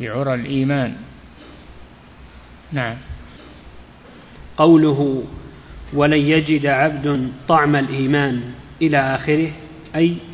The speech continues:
Speaker 2: لا يحصل له ذوق الإيمان ولذته وسروره، وإن كثرت صلاته وصومه، حتى يكون كذلك، أي
Speaker 1: قد
Speaker 2: حتى
Speaker 1: يكون،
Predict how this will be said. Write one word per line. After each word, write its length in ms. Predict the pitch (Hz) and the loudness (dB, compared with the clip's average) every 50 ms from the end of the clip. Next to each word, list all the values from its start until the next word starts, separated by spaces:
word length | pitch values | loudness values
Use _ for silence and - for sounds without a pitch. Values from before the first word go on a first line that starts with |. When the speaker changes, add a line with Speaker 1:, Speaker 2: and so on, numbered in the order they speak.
| - - - - - - - - - - - | -18 -18 -18 -18 -18 -20 -20 -20 -20 -8 2
Speaker 2:
لا 140 | 147 143 143 | 4 4 4
يحصل 520 | 143 147 147 - - 165 156 156 151 147 | 4 2 0 -2 -2 0 2 4 4 4
له 320 | 151 156 151 156 147 139 135 | 4 4 4 4 2 2 2
ذوق 300 | 147 151 160 151 156 151 | 2 2 2 0 0 0
الإيمان 640 | 147 143 131 135 139 131 135 151 156 160 156 151 151 151 - - - - - - - - - - - 131 | 0 0 0 0 0 2 2 4 4 2 2 0 -2 -4 -8 -14 -16 -18 -18 -20 -20 -20 -20 -12 -6 -2
ولذته 920 | 131 131 131 123 120 131 151 151 147 - 156 147 139 151 151 147 147 143 - | -2 0 0 -2 0 -2 -2 -2 0 2 2 2 2 2 2 2 2 0 -2
وسروره، 640 | 143 135 - - 143 151 160 170 147 123 117 - - - - - - - - - - - - - - - - - - - - | -6 -8 -4 0 2 2 4 4 2 0 -2 -6 -10 -14 -18 -18 -20 -20 -20 -20 -20 -20 -20 -20 -20 -20 -20 -20 -20 -12 -4
وإن 240 | - 151 156 175 165 | -2 2 4 4 2
كثرت 480 | - 170 165 151 156 151 147 143 143 - | 4 2 0 2 2 2 2 2 0 -2
صلاته 540 | - 151 143 143 143 147 143 - 147 135 139 | -2 0 2 2 2 2 2 0 0 2 2
وصومه، 600 | 139 139 135 127 - 151 156 156 160 175 175 170 - - - - - - - - - - - - - - - | 2 2 2 0 0 0 2 4 4 2 2 0 -4 -12 -16 -16 -18 -18 -20 -20 -20 -20 -20 -20 -20 -20 -16
حتى 580 | - - 160 165 - - - 160 151 143 139 | -2 -2 -2 -2 -2 -2 -2 0 2 2 2
يكون 360 | 135 127 131 156 156 147 147 135 | 0 -2 0 2 2 2 2 2
كذلك، 600 | - 147 143 139 139 123 107 - - - - - - - - - - - - - - - - - - - - - 143 | 0 -2 -2 0 0 -2 -2 -6 -10 -12 -16 -20 -20 -20 -20 -20 -20 -20 -20 -20 -20 -20 -20 -20 -20 -20 -14 -6 -2
أي 260 | 139 147 143 143 131 - - - - - - - | 0 0 0 0 -2 -6 -10 -14 -18 -18 -12 -6
Speaker 1:
قد 60 | 156 165 | -2 0
Speaker 2:
حتى 360 | 160 - 160 170 160 151 156 | 2 4 4 4 6 6 4
Speaker 1:
يكون، 320 | 180 190 233 277 254 180 | 4 2 0 0 2 4